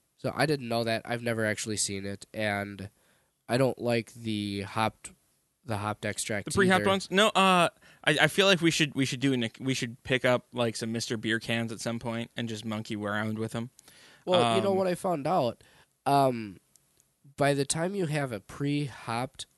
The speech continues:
Speaker 1: wort, they're assuming that in addition to skipping the mashing step,
Speaker 2: You're also skipping the boil.
Speaker 1: you're also skipping the
Speaker 2: Yep.
Speaker 1: boil.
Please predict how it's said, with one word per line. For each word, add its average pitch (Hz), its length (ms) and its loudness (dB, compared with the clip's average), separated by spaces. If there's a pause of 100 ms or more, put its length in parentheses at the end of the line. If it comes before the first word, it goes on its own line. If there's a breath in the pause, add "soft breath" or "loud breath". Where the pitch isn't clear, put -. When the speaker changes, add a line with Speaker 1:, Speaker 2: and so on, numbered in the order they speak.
(160)
Speaker 1:
wort, 113 480 -4 (720)
they're 123 300 0
assuming 147 840 2
that 117 300 -4
in 120 140 -10
addition 127 480 -4
to 123 220 -4
skipping 123 580 -4
the 107 580 -8 (220)
mashing 113 500 -4
step, 143 360 -4 (120)
Speaker 2:
You're 135 100 -4
also 117 160 -6
skipping 117 300 -4
the 107 80 -6
boil. 113 240 0
Speaker 1:
you're 127 140 -2
also 127 400 2
skipping 113 400 -4
the 120 60 0
Speaker 2:
Yep. 110 100 0
Speaker 1:
boil. 107 380 -6